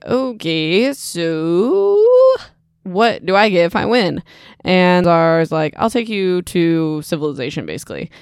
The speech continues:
And Rain's like, "Uh, why should I believe you?" And he's like, "I'm a gentleman," or whatever. The only thing is, like, "You can't tell anyone about the island or what happens here."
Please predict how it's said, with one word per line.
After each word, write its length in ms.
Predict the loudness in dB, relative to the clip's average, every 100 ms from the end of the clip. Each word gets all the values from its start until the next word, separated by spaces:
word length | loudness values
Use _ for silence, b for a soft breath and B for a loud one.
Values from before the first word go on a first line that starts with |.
| B B -2
And 680 | 2 4 4 2 2 0 -4 B B _ _
Rain's 280 | -4 -4 -4
like, 200 | -6 -6
"Uh, 360 | -4 -2 -2 -4
why 160 | -4
should 160 | -4 -6
I 40 |
believe 240 | -6 -8 -8
you?" 200 | -8 -10 B B B
And 80 | -4
he's 120 | -2
like, 140 | -4 -4
"I'm 260 | -4 -2
a 100 | -4
gentleman," 540 | -6 -6 -4 -4 -4 -6
or 80 | -8
whatever. 480 | -8 -6 -4 -6 -10 b b b _ -2
The 100 | 0
only 200 | 2 2
thing 120 | 2
is, 180 | 0 2
like, 220 | 0 0
"You 80 | -4
can't 220 | -2 0
tell 140 | 0
anyone 240 | 0 0 0
about 140 | 0
the 80 | 0
island 300 | 0 0 0
or 60 | 0
what 140 | 0
happens 360 | 0 -2 -6 -8
here." 240 | -8